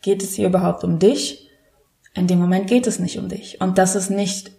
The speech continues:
von wegen, spiel dich nicht auf, es geht nicht um dich, dass dir jemand Aufmerksamkeit wegnehmen will, sondern das ist eine enorme Erleichterung, dass du eben diese, dieses,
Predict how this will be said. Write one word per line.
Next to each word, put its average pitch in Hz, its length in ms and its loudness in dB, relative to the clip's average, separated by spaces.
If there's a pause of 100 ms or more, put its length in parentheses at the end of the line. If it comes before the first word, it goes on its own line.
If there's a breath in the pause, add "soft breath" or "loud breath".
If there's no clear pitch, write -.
(240)
von 185 280 0
wegen, 175 240 2
spiel 185 260 -2
dich 175 160 -2
nicht 170 180 -2
auf, 175 340 4
es - 140 -6
geht 175 180 0
nicht 160 140 -2
um 165 120 0
dich, 202 480 -2
dass 185 200 -4
dir 170 100 0
jemand 175 500 0 (380 loud breath)
Aufmerksamkeit 208 1000 2
wegnehmen 214 540 4
will, 226 360 2 (880 loud breath)
sondern 196 680 2 (140)
das 190 200 2
ist 202 300 -2
eine 196 220 -2
enorme 196 440 2
Erleichterung, 185 840 0
dass 180 240 -2
du 180 220 -2
eben 185 380 2
diese, 180 520 0
dieses, 180 580 -4